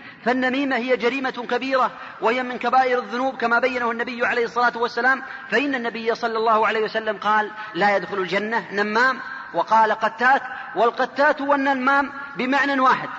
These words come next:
وقيل والله أعلم: القتات هو الذي يستمع الكلام أو يستمع القصة بحيث لا يعلم به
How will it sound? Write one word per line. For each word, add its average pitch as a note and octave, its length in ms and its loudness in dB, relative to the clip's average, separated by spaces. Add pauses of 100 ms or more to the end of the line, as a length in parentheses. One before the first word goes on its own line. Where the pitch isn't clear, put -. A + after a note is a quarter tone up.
(360)
وقيل C4+ 360 2
والله B3+ 420 4
أعلم: A#3+ 360 2 (300)
القتات B3+ 680 2 (480)
هو B3 160 6
الذي C4+ 360 2
يستمع C4+ 440 0 (220)
الكلام B3 600 0 (340)
أو A3 120 6
يستمع B3+ 420 0
القصة B3+ 540 2 (300)
بحيث A#3 380 0
لا C4 160 6
يعلم A#3 320 2
به F3+ 220 -2